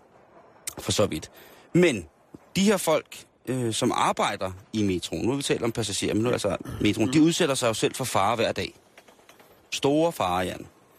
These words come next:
Der kan jo være psykopater nede i den der metro, og der er mange ting og sager, som man skal tage højde for, når man er et samlingspunkt med så mange mennesker, og,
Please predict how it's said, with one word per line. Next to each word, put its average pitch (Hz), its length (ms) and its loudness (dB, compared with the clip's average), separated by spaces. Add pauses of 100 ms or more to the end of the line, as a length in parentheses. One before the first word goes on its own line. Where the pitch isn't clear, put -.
(500)
Der 120 120 2
kan 156 140 0
jo 143 80 4
være 120 280 2
psykopater 117 600 -2
nede 107 160 2
i - 20 2
den 101 160 0
der 92 80 0
metro, 87 400 0
og 95 120 -2
der 135 80 0
er 127 240 2
mange 110 280 0
ting - 220 -2
og 110 60 -6
sager, 104 180 0
som 107 160 0
man 98 80 2
skal - 120 -10
tage - 120 0
højde 123 160 4
for, 117 160 -2
når 110 100 2
man 95 160 0
er 92 120 0
et 98 140 -4
samlingspunkt 120 520 -2
med - 60 -4
så 110 100 -2
mange 101 180 2
mennesker, 120 300 2
og, 98 200 0